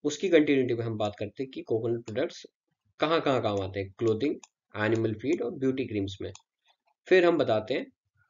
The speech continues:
its kernel is harvested for its edible flesh,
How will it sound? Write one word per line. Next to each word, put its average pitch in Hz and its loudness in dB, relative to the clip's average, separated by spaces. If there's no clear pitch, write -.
its 151 -4
kernel 156 4
is - -8
harvested 117 0
for 143 4
its - -8
edible 147 0
flesh, 156 -2